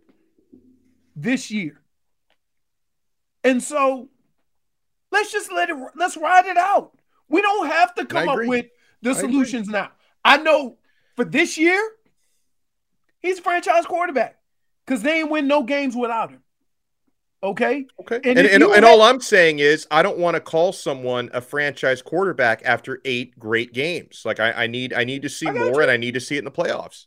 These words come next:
Speaker 1: I got you. It wa-, it wa-, guess what?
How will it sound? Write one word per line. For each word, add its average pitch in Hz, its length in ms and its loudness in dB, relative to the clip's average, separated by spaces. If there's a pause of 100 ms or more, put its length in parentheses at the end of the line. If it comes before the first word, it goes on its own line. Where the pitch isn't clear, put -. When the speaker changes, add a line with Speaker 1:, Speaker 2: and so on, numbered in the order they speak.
Speaker 1:
I 285 80 -2
got 320 240 -6
you. 359 160 -16 (440)
It 196 60 -4
wa-, 254 100 0
it 240 120 -4
wa-, 262 260 -14 (240)
guess 240 240 0
what? 269 320 -6